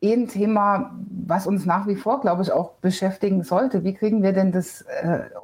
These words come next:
unsere Überlegungen, und wir sind da ja grad bei, im Twitter-Lehrerzimmer schon, schon mega weit, äh, wie kriegen wir das denn, ähm,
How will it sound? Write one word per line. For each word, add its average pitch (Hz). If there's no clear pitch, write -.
unsere 294
Überlegungen, 196
und 170
wir 185
sind 185
da 196
ja 151
grad 170
bei, 175
im 170
Twitter-Lehrerzimmer 185
schon, 170
schon 175
mega 214
weit, 233
äh, 190
wie 196
kriegen 240
wir 196
das 196
denn, 190
ähm, 180